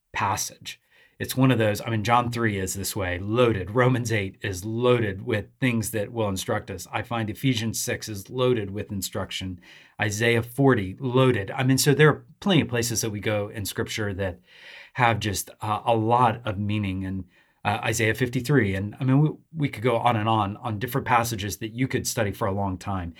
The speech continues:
Acts two is one of those. One of the reasons that it is loaded is because there are multiple things going on. And sometimes simultaneously, things are going on. So,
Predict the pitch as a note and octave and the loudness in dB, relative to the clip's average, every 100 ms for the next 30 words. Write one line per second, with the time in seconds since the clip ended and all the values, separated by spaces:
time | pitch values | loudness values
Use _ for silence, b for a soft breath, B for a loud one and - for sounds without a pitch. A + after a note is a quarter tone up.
0 | B B C#3 C#3 - - C3 A2 G2+ G#2+ | B B -2 0 -2 -2 0 0 -2 -2
1 | G#2+ F#2 F2+ F2+ b b C3+ C#3+ B2+ A2 | -2 -4 -6 -10 b b 2 4 4 2
2 | G#2 G#2 G2 - G#2+ B2 B2+ G#2 G2 G#2 | 0 -2 -6 -4 -4 -2 -4 -4 -4 -2
3 | A#2+ A#2 F2 F#2 A#2 A#2 A#2+ A#2+ A#2 A2 | 0 0 -4 -8 -10 -10 -10 -4 -4 -4
4 | F#2 B B B B B B B _ C3+ | -6 B B B B B B B _ 4
5 | B2 A#2+ A2+ G#2+ - C#3 C3 D#3 F3 - | 4 4 2 2 -4 -2 8 10 10 6
6 | C3 B2+ A#2+ A#2 B2 A2 G#2+ G2 E2+ - | 0 2 0 0 0 0 0 -2 -4 -12
7 | _ b b b b _ A#2+ A#2 A2+ C#3+ | _ b b b b _ -4 0 4 4
8 | C3 A#2 G#2+ C3+ C3 A#2+ B2 B2 A2 - | 4 2 2 4 4 2 0 0 0 -4
9 | - G2+ F#2 E2+ - _ C3 A2 G2+ F#2+ | -6 -6 -6 -8 -14 _ -4 -4 -4 -4
10 | G2+ G2+ F2+ - A#2 | -4 -4 -6 -2 -2